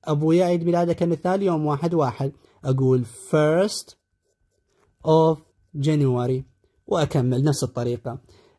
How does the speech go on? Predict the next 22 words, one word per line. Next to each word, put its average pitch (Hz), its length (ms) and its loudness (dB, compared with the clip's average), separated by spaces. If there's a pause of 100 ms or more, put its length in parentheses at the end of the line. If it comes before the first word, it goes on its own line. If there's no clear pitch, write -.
(140)
أما 196 420 4
my 165 300 0
brother 165 240 0
أو 147 500 0
my - 40 -2
sister 147 560 -4 (320)
on 139 400 0
her 143 280 2 (920)
next 135 220 -2 (100)
birthday، 131 440 2 (320)
عيد 160 160 0
ميلادها 143 280 2
شو 143 140 -4
وقت، 147 320 -4
أكتب 143 260 -4
التاريخ 143 540 -2
وكذلك 139 460 0
بنفس 143 200 -2
الطريقة 131 400 -4
بالاختصار 143 600 0
وأفك 139 480 -4
الاختصار. 117 520 -6